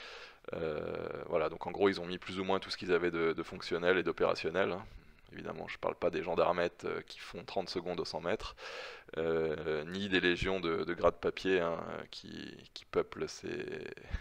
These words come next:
<laughs> ces belles institutions, n'est-ce pas ? Euh, voilà, quarante mille mobilisés, euh, contre, euh, les émeutiers. Alors bon, ben, on, on, évidemment, le gouvernement nous annonce sept mille, hein,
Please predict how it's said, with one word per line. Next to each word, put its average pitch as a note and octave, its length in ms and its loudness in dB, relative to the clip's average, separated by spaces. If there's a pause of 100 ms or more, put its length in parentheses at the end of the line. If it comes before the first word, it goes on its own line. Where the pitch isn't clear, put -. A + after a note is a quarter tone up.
(160)
<laughs> - 720 2
ces - 160 -14
belles F#2 260 2
institutions, - 560 -10
n'est-ce G2 160 -12
pas ? - 120 -8 (880)
Euh, - 140 2
voilà, F2 220 6
quarante E2+ 400 4
mille F#2+ 140 0
mobilisés, F2 600 4 (640)
euh, E2 180 2
contre, - 460 0
euh, F#2+ 260 12
les F2 180 6
émeutiers. F2 460 4
Alors F2 240 8
bon, E2 200 -4
ben, E2+ 220 4
on, - 540 -8
on, C#2 80 -12
évidemment, E2 360 -2
le F2 60 -2
gouvernement E2 420 -4
nous F2 200 -8
annonce F2+ 180 -6
sept - 260 -2
mille, G2 200 2
hein, E2+ 160 -2